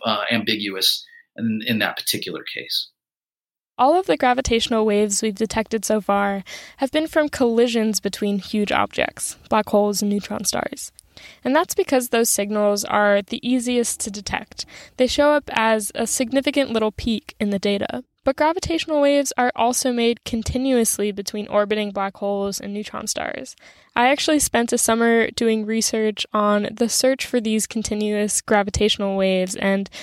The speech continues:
Speaker 2: it's tough to see these things through the noise, but it's definitely a possibility for the future.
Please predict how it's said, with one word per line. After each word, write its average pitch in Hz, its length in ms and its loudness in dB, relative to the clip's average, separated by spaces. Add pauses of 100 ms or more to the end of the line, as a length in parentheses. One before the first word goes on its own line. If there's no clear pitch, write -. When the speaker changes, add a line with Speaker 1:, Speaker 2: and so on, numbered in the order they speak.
(380)
Speaker 2:
it's - 180 2
tough 285 280 2
to 294 100 0
see 240 200 2
these 208 220 0
things 202 300 2
through 214 120 -2
the 196 100 -2
noise, 190 560 2
but 196 260 -2
it's - 240 -2
definitely 254 540 0
a 208 40 -8
possibility 190 720 0
for 190 140 -10
the 196 80 -8
future. - 400 -6